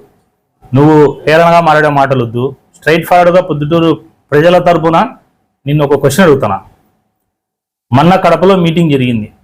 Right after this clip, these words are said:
మీ పార్టీకి సంబంధించింది, మళ్ళీ నిన్న పొద్దుటూరులో ఏందో మీటింగ్ పెట్టావు, మీ పార్టీ మీటింగ్ నువ్వు పెట్టుకున్నావు, దాంట్లో పొద్దునూకులు ఒక మాట మాట్లాడుతున్నావు, "నేను పగ కోసమే బతికిందా, ప్రతి నిమిషము నాకు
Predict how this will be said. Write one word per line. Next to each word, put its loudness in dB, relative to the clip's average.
మీ -2
పార్టీకి -2
సంబంధించింది, -4
మళ్ళీ 2
నిన్న 4
పొద్దుటూరులో 2
ఏందో 0
మీటింగ్ -6
పెట్టావు, -14
మీ 2
పార్టీ -2
మీటింగ్ -2
నువ్వు -2
పెట్టుకున్నావు, -6
దాంట్లో 2
పొద్దునూకులు 0
ఒక 0
మాట 0
మాట్లాడుతున్నావు, -2
"నేను 2
పగ 2
కోసమే 0
బతికిందా, 0
ప్రతి 0
నిమిషము 2
నాకు 2